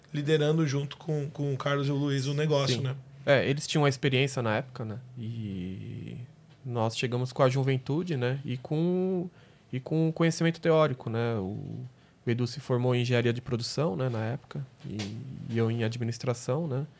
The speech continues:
Speaker 2: Então, um completava o outro, né? E tem essa característica que o, que o Calé disse, né?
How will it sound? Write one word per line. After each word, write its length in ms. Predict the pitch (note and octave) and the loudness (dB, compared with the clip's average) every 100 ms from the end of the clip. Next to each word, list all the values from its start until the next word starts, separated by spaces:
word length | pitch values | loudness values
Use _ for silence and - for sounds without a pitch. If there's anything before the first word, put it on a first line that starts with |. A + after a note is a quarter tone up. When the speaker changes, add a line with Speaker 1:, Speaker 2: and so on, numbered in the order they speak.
| - - - - - - - - | -20 -20 -20 -20 -20 -20 -20 -6
Speaker 2:
Então, 1400 | B2+ B2+ C#3+ D3+ E3 F3 F3+ F#3 F#3 F3+ E3+ C#3+ A#2 A2+ B2+ _ _ - | -6 2 4 6 4 4 2 2 0 0 0 -2 -4 -6 -10 _ _ -6
um 80 | F3+ | -2
completava 560 | G3 F#3 F3 F3 E3 | 0 2 6 6 8
o 20 | D3 | 8
outro, 420 | D#3 F#3+ C#3 B2+ | 6 6 2 4
né? 240 | B2+ C3+ | 4 4
E 120 | B2+ | 2
tem 220 | B2 D3 D3 | 2 4 4
essa 200 | C3+ C3 | 4 2
característica 640 | C3 B2+ C3 C3+ D#3 - | 4 4 4 0 0 -2
que 160 | A#2 A#2+ | -2 -2
o, 120 | A2 A2 - - - | -4 -6 -16 -20 -14
que 100 | B2 | -10
o 40 | |
Calé 260 | - A2+ A2+ | -2 2 2
disse, 380 | A2+ F3 - C#3+ | 2 0 0 2
né? 260 | C3 C3 | 4 2